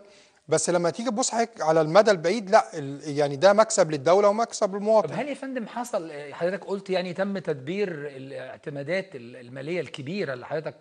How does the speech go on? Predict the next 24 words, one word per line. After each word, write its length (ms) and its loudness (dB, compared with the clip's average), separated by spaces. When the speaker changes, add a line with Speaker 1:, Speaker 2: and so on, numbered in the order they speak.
Speaker 2:
أشرت 320 -12
إليها 320 -10
واللي 260 -8
لسه 300 -12
هتتصرف، 520 -12
هل 180 -2
في 160 -6
نوع 220 -4
من 140 -8
أنواع 300 -6
الاستثمار 800 -6
في، 220 -14
في، 320 -14
في 100 -20
الأماكن 720 -10
دي؟ 200 -10
يعني 240 -10
هل 140 -2
في 300 -6
<coughs> 220 -20
مستثمر 540 -4
سواء 340 -6
مصري 440 -6
أو 180 -10